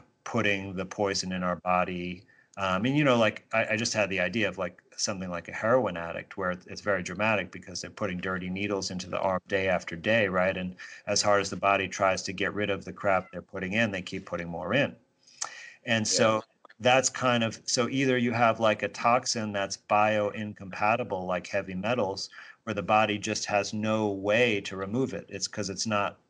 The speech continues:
Speaker 1: naturally found in our environment. Uh, or there's more coming in um, and faster than the body can keep up with it. And so then those microorganisms get into kind of a chronic state.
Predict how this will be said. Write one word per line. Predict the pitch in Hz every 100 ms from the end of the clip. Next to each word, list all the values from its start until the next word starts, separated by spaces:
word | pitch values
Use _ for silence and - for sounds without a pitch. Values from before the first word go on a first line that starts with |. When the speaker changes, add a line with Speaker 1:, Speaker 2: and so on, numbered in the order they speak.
| -
Speaker 1:
naturally | 110 107 104 - 101
found | 90 98 95 95 92 -
in | 110
our | 95 92
environment. | 82 107 123 85 113 - _ _ - - - - - -
Uh, | 123 104 101 -
or | 143 147 131 117 113
there's | 110 107 - 110
more | 117 120 113
coming | 110 113 101 98
in | 123 131 107 107 120 117 _ _ _ -
um, | 107 101 98 95 95 95
and | 113 101 98 98 98 -
faster | - 113 107 104 110
than | 98 92
the | 90
body | 95 92 92
can | -
keep | 90 92 90
up | 147 165
with | 104 92
it. | - -
And | 104 101
so | - 104
then | 101 120 147 127
those | 113 107 110
microorganisms | 104 104 98 101 101 98 95 95 95 -
get | 98 95
into | 92 - 95 92
kind | - 98
of | 92
a | 92
chronic | - 101 98 90 -
state. | - - 127 110 -